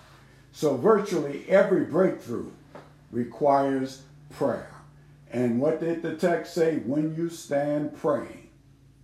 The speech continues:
if you have anything against your brother." So I'm closing with this. Forgiveness is essential to your breakthrough. Oh, there's so much more that I wanted to share with you.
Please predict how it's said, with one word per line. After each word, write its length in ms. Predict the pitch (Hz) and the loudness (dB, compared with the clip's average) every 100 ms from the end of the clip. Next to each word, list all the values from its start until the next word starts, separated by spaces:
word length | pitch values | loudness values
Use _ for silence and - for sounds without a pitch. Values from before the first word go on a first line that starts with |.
| _ _ _ - | _ _ _ 2
if 280 | 190 180 160 | 4 4 2
you 160 | 156 | 2
have 320 | 139 - - - | 2 0 -8 -4
anything 600 | 196 202 190 180 165 165 | 0 4 4 2 0 0
against 480 | 135 127 139 135 139 | 0 0 0 0 -4
your 140 | 131 | -6
brother." 420 | - 95 - - - _ _ _ | -6 -12 -12 -18 -20 _ _ _
So 260 | - 185 175 | 0 4 4
I'm 240 | 135 127 | 4 0
closing 580 | 120 202 214 214 190 185 | 0 0 0 0 2 2
with 220 | 175 170 | 2 -2
this. 560 | 113 - - - - - _ _ _ - - - _ - - - | -8 -12 -14 -20 -20 -20 _ _ _ -20 -20 -20 _ -20 -20 -6
Forgiveness 1200 | 127 117 - 170 185 95 - - - - - - - - - - - - _ _ - - - - - 127 | -4 -2 2 2 2 -2 -14 -18 -20 -20 -20 -20 -20 -20 -20 -20 -20 -20 _ _ -20 -20 -20 -20 -16 -4
is 280 | 123 101 | -4 -4
essential 1080 | 92 90 - - 190 170 - - - - - - - - - - - - - - - - | -8 -12 -14 -6 2 2 2 -4 -12 -16 -18 -20 -20 -20 -20 -20 -20 -20 -20 -20 -20 -6
to 460 | 123 120 120 - - - | -2 -2 -4 -8 -16 -12
your 260 | 95 110 110 | -4 -4 -4
breakthrough. 600 | 98 107 95 - 90 - - - | -6 -8 -8 -12 -14 -14 -20 -8
Oh, 120 | - 170 | -2 0
there's 220 | 165 151 | 0 0
so 140 | 190 | 0
much 260 | 165 135 135 | 0 -2 -4
more 280 | 139 127 113 | -2 -2 -2
that 160 | 113 | -4
I 80 | 104 | -4
wanted 380 | 110 120 113 98 | -2 -2 -2 -6
to 120 | 95 | -10
share 300 | - 117 113 | -6 -4 -4
with 320 | 110 113 117 | -4 -4 -6
you. 220 | 117 117 | -8 -8